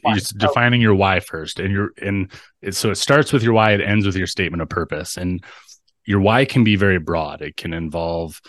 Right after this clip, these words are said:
Speaker 2: your faith. It can involve your work. It can involve a lot of things. Your statement of purpose is much more personal and it's much smaller. Your why can be a paragraph. Your statement of purpose is typically a sentence or two, but they're all built off of your values.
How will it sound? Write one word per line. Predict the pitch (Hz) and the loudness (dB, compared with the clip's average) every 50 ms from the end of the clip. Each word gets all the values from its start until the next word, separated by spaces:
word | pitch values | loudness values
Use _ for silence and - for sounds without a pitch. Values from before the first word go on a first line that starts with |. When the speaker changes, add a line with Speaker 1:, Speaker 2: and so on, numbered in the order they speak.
| - - _ _ _ | -20 -20 _ _ _
Speaker 2:
your | - 80 - | -12 -10 -6
faith. | - - 104 95 85 - - | -4 -2 -2 0 -2 -4 -8
It | - | -12
can | - - | -10 -8
involve | 82 78 85 85 85 78 | -6 -4 -2 -2 -2 -2
your | 85 82 82 | -4 -6 -6
work. | 85 87 104 98 92 80 - - - | -4 -2 -2 -2 -2 -4 -8 -12 -16
It | 76 71 | -16 -14
can | - - 87 | -12 -10 -10
involve | 82 80 87 85 82 - | -8 -6 -6 -6 -6 -6
a | 87 | -6
lot | 82 82 80 80 | -8 -8 -8 -8
of | 76 - | -12 -12
things. | - 92 82 80 80 76 | -12 -10 -10 -10 -10 -10
Your | 82 85 | -10 -8
statement | 80 - - 113 113 127 131 113 | -8 -4 -4 -2 0 2 2 2
of | - | 0
purpose | - 107 104 - - - - - | 0 -2 -2 -2 -4 -6 -8 -6
is | 85 82 80 | -8 -8 -6
much | 80 85 87 90 - - | -4 -4 -4 -4 -4 -6
more | 90 82 78 | -6 -6 -6
personal | - - - 98 87 - - 87 82 80 78 76 | -6 -4 -4 -4 -4 -4 -6 -8 -8 -8 -10 -10
and | 76 80 80 | -10 -10 -10
it's | 78 - - - | -10 -10 -10 -10
much | - 78 - - | -10 -10 -8 -8
smaller. | - - 90 87 80 69 65 69 - - - - | -8 -6 -4 -4 -4 -6 -8 -12 -16 -18 -16 -14
Your | - 80 | -10 -6
why | 80 85 90 101 107 | -2 0 0 0 0
can | - - 78 | 0 -2 -6
be | 73 73 76 76 - _ _ - | -6 -6 -6 -6 -8 _ _ -12
a | - | -12
paragraph. | - - 139 143 117 76 78 80 76 80 85 - - - - - - - - _ _ _ - | -8 -6 -4 -4 -4 -4 -4 -6 -6 -6 -6 -8 -10 -12 -16 -20 -20 -20 -20 _ _ _ -12
Your | - | -8
statement | - 107 101 98 90 | -6 -4 -4 -4 -4
of | - | -4
purpose | 92 87 - 82 76 | -6 -6 -6 -8 -10
is | 73 - | -10 -12
typically | - - - - - - 71 71 | -12 -12 -14 -12 -12 -10 -10 -8
a | 69 | -8
sentence | - - - - 69 73 73 - - | -8 -8 -10 -10 -12 -12 -14 -14 -14
or | - | -14
two, | - - - - 98 104 - _ - - - - - - _ _ - | -14 -14 -12 -14 -14 -16 -18 _ -20 -20 -20 -20 -20 -20 _ _ -10
but | - 90 | -6 -2
they're | - 85 | 0 2
all | 95 95 95 | 2 2 2
built | 90 80 78 - 107 104 101 - - | 0 0 0 2 4 4 4 2 0
off | 87 80 76 - | -2 -2 -2 -2
of | 87 80 78 | -6 -8 -6
your | 73 78 | -8 -6
values. | 71 76 76 78 76 73 71 65 67 - - - - - _ | -6 -4 -4 -4 -6 -6 -8 -10 -14 -14 -14 -16 -18 -18 _